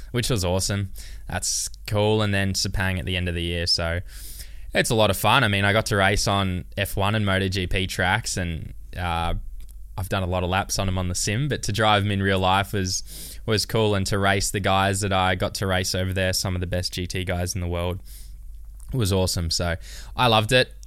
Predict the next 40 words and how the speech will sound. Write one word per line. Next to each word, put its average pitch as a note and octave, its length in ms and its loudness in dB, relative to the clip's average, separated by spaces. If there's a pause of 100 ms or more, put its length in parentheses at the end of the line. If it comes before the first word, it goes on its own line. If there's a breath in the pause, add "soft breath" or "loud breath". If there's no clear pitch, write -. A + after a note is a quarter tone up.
I'm A2 160 0
doing A#2+ 340 2
one A#2 240 4
more A2+ 240 4
race, G#2+ 500 4
uh, G2+ 200 0
the G2+ 100 0
week G#2+ 220 2
after - 280 0
Adelaide. A2+ 380 2
I C3+ 60 -2
fly G2+ 240 -2
back G#2+ 320 -2
to A#2+ 100 -2
Malaysia G#2+ 500 0
to - 200 -2
do G2+ 180 0
another G2 300 0
G G#2 180 -2
T G#2 180 -2
race. G#2 320 2
So, F#2+ 380 0 (540 loud breath)
um, G#2 340 0 (400)
I'm D3+ 280 0
enjoying C#3 360 4
it. C#3 160 2
I'm A#2 140 2
loving A2+ 400 2
doing G#2+ 320 0
more G#2 240 2
races. G2+ 560 0 (320)
We A#2+ 100 2
only B2+ 160 2
do A#2+ 120 2
twelve G#2+ 480 0
supercar G2 480 0
races E2+ 320 -2
this E2 200 -4
year, D2+ 180 -6
so E2 300 -2